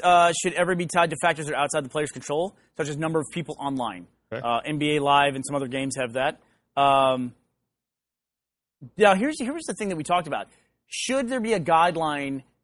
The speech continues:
Speaker 1: that developers have, like, if I play a standard game, eh, whatever that is, standard game, but like a Mass Effect or a Halo or a Call of Duty, where I finish the campaign, and I finish the campaign on the highest possible difficulty, how much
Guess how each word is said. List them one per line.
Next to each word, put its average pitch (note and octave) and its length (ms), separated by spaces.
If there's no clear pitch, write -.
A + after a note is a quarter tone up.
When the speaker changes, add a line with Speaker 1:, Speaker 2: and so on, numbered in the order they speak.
Speaker 1:
that D3+ 100
developers D#3 380
have, D3 160
like, B2+ 200
if G#3 200
I B3 100
play E3+ 400
a B2 100
standard F3 420
game, B2+ 400
eh, A2 120
whatever A2 240
that G#2 100
is, G2 80
standard C3+ 260
game, B2+ 160
but D3 60
like D3+ 100
a D3+ 60
Mass F3+ 320
Effect E3 420
or B2 120
a A#2+ 40
Halo D#3+ 420
or C#3 180
a A#2+ 40
Call F3+ 220
of D3+ 60
Duty, C#3 260
where D3 140
I C#3+ 80
finish A3 300
the G#3+ 80
campaign, D3 880
and D3+ 100
I D3 80
finish G3+ 220
the G#3 80
campaign F3 420
on C#3+ 160
the C3+ 100
highest F3 500
possible D3+ 340
difficulty, C3 500
how G#3+ 240
much F#3+ 560